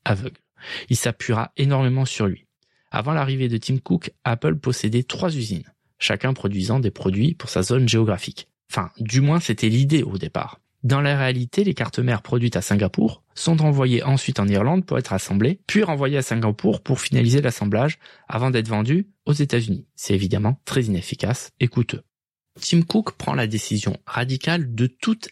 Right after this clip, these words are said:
externaliser. Apple ne produira plus ses propres produits. La société n'aura plus d'usine. À la place, Cupertino travaillera avec des partenaires,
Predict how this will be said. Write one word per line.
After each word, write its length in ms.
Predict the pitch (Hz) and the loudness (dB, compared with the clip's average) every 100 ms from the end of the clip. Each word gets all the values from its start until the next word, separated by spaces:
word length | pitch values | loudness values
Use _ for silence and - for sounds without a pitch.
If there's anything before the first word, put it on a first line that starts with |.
| - | -4
externaliser. 880 | 151 - - 131 120 107 98 92 - _ _ _ | -4 -2 -2 0 2 0 -2 -4 -8 _ _ _
Apple 280 | 143 147 185 | 0 2 2
ne 100 | 185 | 2
produira 420 | 127 123 120 113 | 0 0 2 0
plus 200 | 113 - | -2 -4
ses 120 | 180 - | -4 -4
propres 320 | - 131 120 | -6 -4 -6
produits. 440 | - 127 101 - _ | -2 -2 -2 -8 _
La 160 | - 104 | -4 -4
société 520 | - 95 - - - | -2 -6 -6 -6 -4
n'aura 300 | - 110 - | -2 -2 -2
plus 320 | - - 107 - - | -6 -4 -4 -4 -18
d'usine. 540 | - 107 - - - _ _ _ | -6 -4 -4 -6 -10 _ _ _
À 140 | - 113 | -4 -2
la 100 | 98 | 0
place, 240 | 143 165 | -2 -4
Cupertino 500 | - 113 104 92 120 | -6 -8 -4 -2 0
travaillera 420 | - 90 92 92 | 0 -2 0 -2
avec 180 | 113 90 | -4 -6
des 80 | 92 | -6
partenaires, 520 | - - 90 87 135 | -8 -6 -6 -4 -4